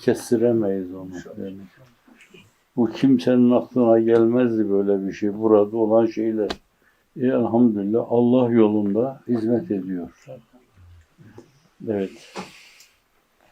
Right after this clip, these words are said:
Bize de onun karşılığında hiç durmadan hamdü senada bulunmak, şükretmek, dahasını Cenab-ı Hak'tan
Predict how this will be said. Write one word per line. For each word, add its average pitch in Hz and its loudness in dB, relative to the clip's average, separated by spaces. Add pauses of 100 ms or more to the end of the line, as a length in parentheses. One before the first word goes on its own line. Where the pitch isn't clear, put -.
(280)
Bize 113 0
de 117 0
onun 117 2
karşılığında 104 -4 (560)
hiç - -4
durmadan 110 -2
hamdü 117 -2
senada 107 0
bulunmak, 95 -6 (840)
şükretmek, 107 -6 (880)
dahasını 113 0
Cenab-ı 104 -2
Hak'tan 110 -4